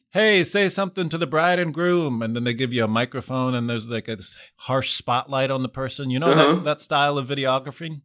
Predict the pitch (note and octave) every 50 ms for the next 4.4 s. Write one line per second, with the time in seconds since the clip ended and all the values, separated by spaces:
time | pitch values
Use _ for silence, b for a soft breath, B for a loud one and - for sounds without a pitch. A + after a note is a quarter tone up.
0 | _ _ C3 D3+ D3 C3+ G#2+ F2+ - - b b b b b b b b b _
1 | _ _ _ _ _ _ _ _ _ _ C#3+ D3 F#3 G3+ F#3+ G3+ F#3 D3+ F3 D#3+
2 | C#3+ C3+ D3 C#3+ F#3 E3+ - C#3 C3 B2+ C3+ D3 D3+ B2+ - - D3+ C#3+ C3 B2
3 | A#2+ B2+ C#3 D3 C#3+ C#3+ C3+ A#2 - B2 A#2 C3 A#2 A2 C3+ C3+ C3 B2 A2+ G#2+
4 | A2 G#2+ G#2+ G#2+ G#2+ G#2+ G#2+ G#2+